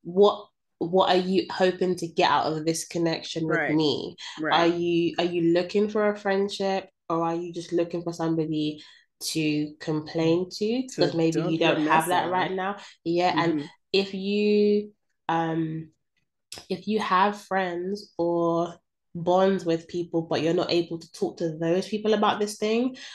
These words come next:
Speaker 1: so you're coming to an outsider and sp-, now speaking about it. Do you see what I mean?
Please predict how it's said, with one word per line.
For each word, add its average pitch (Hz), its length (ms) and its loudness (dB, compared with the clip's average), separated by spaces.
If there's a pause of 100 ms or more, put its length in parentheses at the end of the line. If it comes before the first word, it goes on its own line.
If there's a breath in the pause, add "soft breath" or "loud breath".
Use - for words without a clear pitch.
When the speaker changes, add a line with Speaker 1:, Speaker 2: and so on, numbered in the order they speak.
(160 loud breath)
Speaker 1:
so - 100 -2
you're 185 180 4
coming 185 400 2
to 190 120 0
an 175 160 0
outsider 156 800 -2 (220)
and 156 200 -2
sp-, - 240 -6
now 151 160 2
speaking 151 420 -6
about - 380 -2
it. - 40 -14
Do - 100 -20
you 170 60 -4
see 180 120 0
what 160 120 2
I 175 60 0
mean? 196 320 2